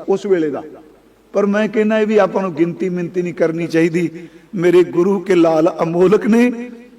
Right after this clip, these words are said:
ਉਹਨਾਂ ਦੀ ਸੰਸਕਾਰ ਵਾਲੀ ਥਾਂ ਵੀ ਅਮੋਲਕ ਹੈ। ਕੀ ਮੁੱਲ ਕੋਈ ਪਾ ਸਕਦਾ? ਇੱਥੇ ਫਿਰ ਮੋਹਰਾਂ ਖੜੀਆਂ ਕਰਕੇ ਟੋਡਰ ਮਲ ਨਾਲੇ ਰੋ ਰਿਹਾ ਹੈ,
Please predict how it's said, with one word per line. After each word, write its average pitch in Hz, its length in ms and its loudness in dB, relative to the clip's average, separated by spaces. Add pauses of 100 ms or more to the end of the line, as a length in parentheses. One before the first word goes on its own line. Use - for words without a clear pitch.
(120)
ਉਹਨਾਂ 185 220 0
ਦੀ 165 120 0
ਸੰਸਕਾਰ 156 560 -2
ਵਾਲੀ 151 240 2
ਥਾਂ 139 280 0
ਵੀ 139 140 2
ਅਮੋਲਕ 120 400 -2
ਹੈ। - 340 -16 (680)
ਕੀ 208 140 2
ਮੁੱਲ 185 220 6
ਕੋਈ 165 140 2
ਪਾ 147 180 0
ਸਕਦਾ? - 280 -12 (920)
ਇੱਥੇ 208 300 4
ਫਿਰ 156 220 0
ਮੋਹਰਾਂ 196 500 2
ਖੜੀਆਂ 170 380 -2
ਕਰਕੇ 143 600 -2 (540)
ਟੋਡਰ 185 320 4
ਮਲ 208 180 4
ਨਾਲੇ 180 380 4
ਰੋ 165 220 4
ਰਿਹਾ 190 180 4
ਹੈ, 196 460 -4